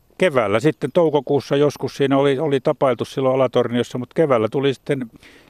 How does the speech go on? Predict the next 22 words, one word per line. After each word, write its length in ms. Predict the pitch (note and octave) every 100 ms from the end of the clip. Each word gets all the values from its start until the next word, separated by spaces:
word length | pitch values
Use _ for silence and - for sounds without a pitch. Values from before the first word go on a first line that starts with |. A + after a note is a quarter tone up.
| _
sähke 600 | - F3 C#3+ - A2+ F2+ -
Tuulalle, 520 | C3 B2+ A2 G#2 G2+
että 280 | G#2 - A2
olehan 460 | A2 C3 A#2+ G#2+ A#2 - _
paikalla, 480 | - D#3 B2 A#2 A2+
on 120 | A#2+
tärkeää 540 | B2 C3 A2 A#2+ A2+ A#2+
asiaa 520 | C3 B2 G#2+ G2+ G2
ja 160 | G2 G2 _ - - _ _
sieltä 320 | D3 B2 G#2+
tuli 220 | C3 B2+
Kortelainen 640 | D3 C#3 A#2 A2+ A2 A2
ja 80 | A2 A2
Kosi 320 | C#3+ B2 A2+
ja 100 | G#2+
mentiin 340 | A2 G2 G2+
kihloihin 520 | C3+ E3+ C3 B2 A2+ A#2+
ja 100 | A#2+
elokuussa 520 | B2+ G#2+ A2 F#2+ G#2+
jo 100 | G#2
naimisiin 640 | D3 C#3 A#2 G2 A#2 A2
ja 120 | A2